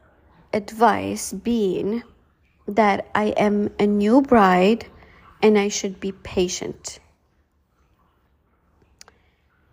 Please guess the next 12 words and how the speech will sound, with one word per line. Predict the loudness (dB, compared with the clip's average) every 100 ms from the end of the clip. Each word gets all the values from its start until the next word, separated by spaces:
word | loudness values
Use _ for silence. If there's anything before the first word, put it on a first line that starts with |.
| -4
And | -2
that | -2 -4
fucked | -8 -6
me | -4
up. | -4 -6 -10 -10 -10
Really, | -4 -2 -2 -2
like, | -4 -6 -12 -10
really | -6 -4 -2 -4
fucked | -4 -6 -6
me | -6
up. | -6 -10 -14 -16 _ _ _ _ _ _ _ _ _ _ -8
Because | -6 -4 0 0 0 -4 -12